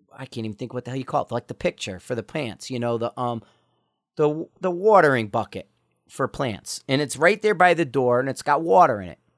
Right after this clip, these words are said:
And it's, like, outside water. Well, he'll drink that out of the bucket. And it's like, "Dude, why are you drinking water out of the bucket? You got your water right inside, right out of the tap." He won't drink it. So I get the Zero Water. Put the Zero Water in his bowl. He's drinking it.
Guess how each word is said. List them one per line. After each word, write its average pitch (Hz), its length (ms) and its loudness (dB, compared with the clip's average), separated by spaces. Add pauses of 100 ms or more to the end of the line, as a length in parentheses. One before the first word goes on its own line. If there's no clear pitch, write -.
(180)
And 151 100 -2
it's, 147 120 -4
like, 175 140 -2
outside 156 480 2
water. 98 340 -8 (1400)
Well, 165 360 6 (420)
he'll 240 180 8
drink 180 400 4
that 247 360 4 (220)
out 156 180 0
of 170 60 4
the 160 80 2
bucket. 233 440 2 (100)
And 139 120 -4
it's 156 140 -8
like, 165 180 -4 (240)
"Dude, 247 220 0
why 156 160 2
are 240 40 0
you 247 100 -4
drinking 226 320 0
water 220 240 6
out 208 80 8
of 196 40 2
the 180 60 2
bucket? 180 360 2
You 175 100 -10
got 175 220 2
your 160 100 -2
water 185 420 4
right 202 200 4
inside, 165 480 2
right 165 160 2
out 165 140 2
of 151 80 -2
the 147 60 -4
tap." 113 340 -6
He - 140 -12
won't 120 200 -4
drink 214 260 -2
it. - 100 -16 (420)
So - 140 -2
I 143 60 4
get 143 200 -2
the 143 100 0
Zero 123 320 6
Water. 90 400 -4 (840)
Put 135 140 -8
the 160 60 -4
Zero 175 280 4
Water 165 340 6
in 156 80 -2
his 143 100 -2
bowl. 135 440 2
He's 139 220 -6
drinking 220 340 2
it. 87 120 -16